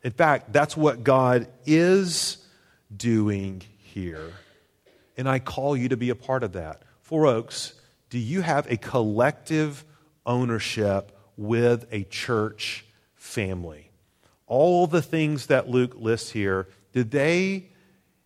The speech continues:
in any way begin to approximate or set a trajectory for your own life? If it's not here, we want it to be somewhere that's what it means to be a part of the family of God.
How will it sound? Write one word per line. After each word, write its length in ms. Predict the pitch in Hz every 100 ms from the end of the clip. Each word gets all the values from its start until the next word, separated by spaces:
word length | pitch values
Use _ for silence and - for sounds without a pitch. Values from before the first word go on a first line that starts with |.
| _
in 140 | 123
any 260 | 123 151 160
way 320 | 143 131 127
begin 400 | 117 117 117 123
to 180 | - 120
approximate 1160 | 110 - - - 143 156 - - 127 107 101 107
or 80 | 107
set 320 | - - 123
a 60 | 131
trajectory 1080 | - 123 101 - 127 131 - 107 101 101 101 _ _
for 260 | - 127 120
your 200 | 110 107
own 180 | 107
life? 600 | 110 113 98 85 - - _ _ _ _ _ -
If 180 | 139 -
it's 220 | 165 -
not 200 | 151 123
here, 220 | 165 147
we 160 | 120 160
want 280 | 151 147
it 80 | 123
to 100 | -
be 320 | 117 117 120 110
somewhere 1900 | - - - - 156 156 160 160 151 _ _ - 127 139 139 98 82 82 _ _ -
that's 340 | - 120 -
what 140 | 139
it 100 | 156
means 340 | 139 117 117 -
to 100 | 123
be 120 | 120
a 60 | 135
part 540 | - 123 92 92 - _ _ _ -
of 140 | 110
the 80 | 117
family 840 | - - 139 139 131 101 87 87 92 -
of 180 | 110
God. 500 | 110 127 98 78 80